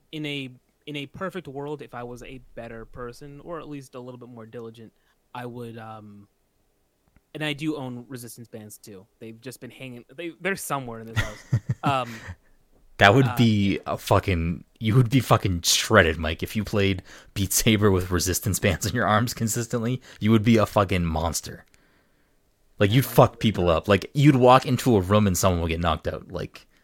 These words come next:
Speaker 1: Yeah, I, I need to. I need, Dom is level grinding in Kingdom Hearts. I need to level grind in real life.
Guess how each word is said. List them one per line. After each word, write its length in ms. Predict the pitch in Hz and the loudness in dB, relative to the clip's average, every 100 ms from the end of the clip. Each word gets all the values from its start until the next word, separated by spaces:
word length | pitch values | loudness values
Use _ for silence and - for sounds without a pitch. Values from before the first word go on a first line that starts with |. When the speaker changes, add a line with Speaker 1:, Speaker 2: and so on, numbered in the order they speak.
| _ _ _ | _ _ _
Speaker 1:
Yeah, 120 | 139 - - - _ _ 143 | -18 -18 -20 -20 _ _ -20
I, 160 | 131 104 123 | -18 -16 -14
I 40 | 135 | -14
need 160 | 135 | -14
to. 240 | 131 127 123 _ | -16 -20 -20 _
I 120 | 143 | -14
need, 200 | 147 131 _ _ 151 | -14 -16 _ _ -10
Dom 300 | 165 175 202 | -4 -2 -2
is 100 | 175 | -6
level 260 | 156 156 160 | -4 -4 -4
grinding 440 | 147 147 143 139 | -4 -4 -4 -8
in 220 | 131 127 135 | -8 -12 -16
Kingdom 280 | - 143 131 | -16 -14 -12
Hearts. 240 | 123 123 123 | -12 -14 -14
I 80 | |
need 120 | 127 127 | -16 -16
to 60 | |
level 240 | 117 120 117 | -14 -12 -12
grind 240 | 117 107 | -14 -18
in 160 | 113 107 | -20 -20
real 200 | 110 101 | -20 -20
life. 260 | 92 87 | -20 -20